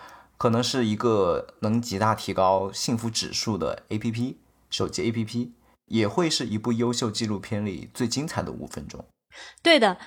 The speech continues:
Speaker 2: 这个 pick 环节其实是借鉴了我们最喜爱的播客节目，叫做 After Hours。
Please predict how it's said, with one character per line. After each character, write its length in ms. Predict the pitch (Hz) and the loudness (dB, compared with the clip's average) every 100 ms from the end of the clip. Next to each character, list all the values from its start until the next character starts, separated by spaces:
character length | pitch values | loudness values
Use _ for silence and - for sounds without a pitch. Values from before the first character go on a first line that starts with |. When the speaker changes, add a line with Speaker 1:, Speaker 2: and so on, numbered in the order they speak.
| - | -4
Speaker 2:
这 140 | 339 | 2
个 100 | 285 | 2
pick 220 | 277 381 - | 4 2 2
环 200 | 202 185 | 2 2
节 220 | 196 185 | 0 -2
其 220 | 185 - 220 | -2 -2 -2
实 160 | 214 | -2
是 240 | 208 233 220 | -2 -2 2
借 200 | 262 240 | 6 8
鉴 160 | 247 | 8
了 120 | 226 | 6
我 100 | 190 | 4
们 180 | 175 180 | 0 -2
最 160 | 185 277 | -2 -2
喜 220 | 240 175 | 0 0
爱 100 | 185 | 2
的 120 | 196 | 2
播 120 | 190 | 0
客 200 | 214 240 | 0 2
节 180 | 208 175 | 0 0
目， 140 | 185 202 | -2 0
叫 160 | 208 | -2
做 260 | 202 196 185 | -2 0 2
After 340 | - 214 - | 2 0 0
Hours。 520 | - 190 208 233 - | 4 4 4 0 -8